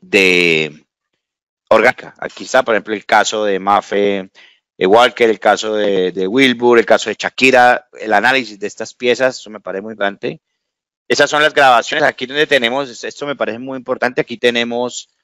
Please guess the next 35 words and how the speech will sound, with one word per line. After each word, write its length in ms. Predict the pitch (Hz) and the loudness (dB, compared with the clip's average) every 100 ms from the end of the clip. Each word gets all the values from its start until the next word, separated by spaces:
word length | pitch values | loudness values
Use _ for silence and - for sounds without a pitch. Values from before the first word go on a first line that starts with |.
| _ | _
las 160 | - 120 | 0 2
grabaciones 540 | 117 113 104 - 120 | 4 4 4 0 -6
de 80 | 139 | -4
los 160 | 123 107 | -4 -6
eventos 560 | 101 117 123 147 147 | -2 -2 -2 -6 -6
que 80 | - | -6
hemos 240 | 113 113 131 | -8 -4 -2
hecho. 340 | 120 - 180 _ _ _ _ | -2 -6 -12 _ _ _ _
Aquí 100 | 104 | -6
está 160 | - | 0
el 60 | 120 | 2
evento 400 | 117 117 110 117 | 4 2 0 2
de 80 | 113 | 2
Nación 340 | 101 - 107 | 0 -2 -6
Digital 560 | 110 104 - 107 123 120 | -6 -10 0 2 2 -2
que 100 | 104 | -16
hicimos 280 | 95 104 113 | -18 -18 -16
en 80 | |
Medellín, 680 | 113 104 90 120 127 123 117 _ _ _ _ | -14 -14 -6 -2 -2 -4 -12 _ _ _ _
aquí 240 | 101 - | -8 -2
está 420 | 107 - 113 110 110 | -4 2 4 4 4
el 100 | 110 | 2
evento 340 | 107 104 - | -2 -4 -4
de 140 | 113 101 | -6 0
Go 260 | 110 110 | 2 2
Reels 300 | 107 110 104 | 0 -2 -4
que 80 | 107 | -12
hicimos 300 | 107 110 104 | -12 -12 -14
en 120 | 95 | -16
Cali, 380 | _ 123 123 120 | _ 2 2 -2
por 120 | 107 | -8
ejemplo. 520 | 101 113 117 120 117 _ _ _ _ _ _ _ | -12 -12 -10 -12 -12 _ _ _ _ _ _ _
Bueno, 280 | 110 104 95 | 2 2 0
en 80 | 87 | -4
fin, 400 | 120 110 82 | -2 -2 -6